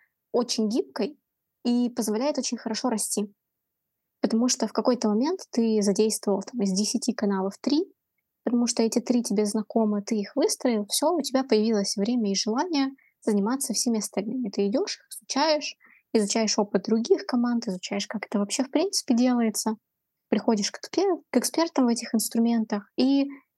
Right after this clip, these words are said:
таким образом ты наращиваешь свою профессиональную компетенцию, у тебя повышается охват инструментария и, ну, вообще каких-то фреймворков и логики работы. И таким образом ты растёшь как, э, специалист в этой схеме.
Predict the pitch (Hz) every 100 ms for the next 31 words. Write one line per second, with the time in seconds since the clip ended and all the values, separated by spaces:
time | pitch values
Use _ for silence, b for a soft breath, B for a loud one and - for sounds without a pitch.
0 | - 240 262 285 247 202 214 226 247 226
1 | - 202 196 - 220 214 - - - 254
2 | 415 370 269 208 196 - - 202 202 -
3 | 254 _ _ _ _ _ - 220 226 226
4 | - 240 - 233 320 392 254 - - 226
5 | 214 285 320 240 208 226 233 226 - _
6 | _ - 196 - 262 - 220 - - 208
7 | 185 214 285 - - 226 233 208 - 226
8 | 190 190 - 226 - _ _ _ _ _
9 | _ _ _ _ - 226 - 226 262 262
10 | 220 202 233 233 b b _ - 214 -
11 | 254 247 - - - 226 226 233 220 208
12 | 339 - 208 247 208 - - - _ -
13 | 202 - - 214 208